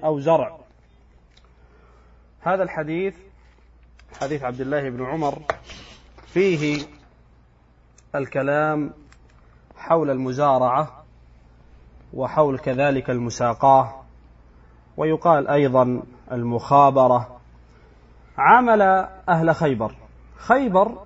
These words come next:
مدينة كبيرة معروفة، فيها من المزارع والنخل الشيء الكثير. هذه المدينة كان يسكنها اليهود، وهذه المدينة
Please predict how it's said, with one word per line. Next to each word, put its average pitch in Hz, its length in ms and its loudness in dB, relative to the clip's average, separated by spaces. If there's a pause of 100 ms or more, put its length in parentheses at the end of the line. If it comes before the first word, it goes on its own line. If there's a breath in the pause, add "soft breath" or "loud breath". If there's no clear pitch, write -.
(140)
مدينة 214 380 -4
كبيرة 156 680 -2 (840)
معروفة، 131 640 -2 (260)
فيها 139 420 -4
من 123 140 -6
المزارع 120 680 -2
والنخل 113 600 -8
الشيء 120 300 -12
الكثير. 123 500 -6 (720 soft breath)
هذه 240 340 4
المدينة 208 440 -2
كان 220 240 0
يسكنها 196 460 -4
اليهود، 160 540 0 (1800 soft breath)
وهذه 151 640 2
المدينة 139 640 -4